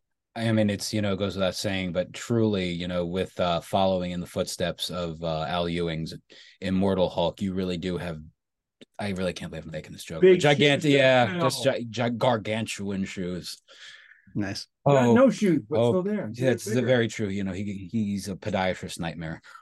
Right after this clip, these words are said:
Speaker 1: but <laughs> I, I love the fact that you're working on this book,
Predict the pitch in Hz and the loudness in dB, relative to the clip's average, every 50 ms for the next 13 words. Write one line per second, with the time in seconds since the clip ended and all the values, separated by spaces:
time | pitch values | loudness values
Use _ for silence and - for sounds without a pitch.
0 | _ _ - 101 101 92 92 - - - - _ _ _ _ _ _ _ _ _ | _ _ -2 0 2 2 2 0 -2 -8 -8 _ _ _ _ _ _ _ _ _
1 | - _ _ _ _ _ _ _ _ _ _ _ _ _ - _ _ _ _ - | -20 _ _ _ _ _ _ _ _ _ _ _ _ _ -20 _ _ _ _ -8
2 | - - - - _ - 185 - - - - - - - - - - _ _ _ | -2 -2 -2 -2 _ -14 -14 -14 -14 -14 -14 -12 -12 -12 -14 -16 -18 _ _ _
3 | 104 123 131 135 123 135 143 135 127 123 131 120 104 95 - - - 87 87 87 | 4 4 6 6 6 6 8 8 6 6 4 2 0 -2 -4 -4 -2 0 0 0
4 | 85 - - - 87 76 82 85 87 87 78 80 82 87 - 90 82 82 82 82 | -2 -4 -6 -6 -6 -6 -6 -6 -8 -6 -4 -6 -6 -6 -6 -6 -8 -6 -6 -8
5 | 80 80 - - 82 82 80 78 - | -8 -10 -8 -4 -4 -4 -4 -4 -8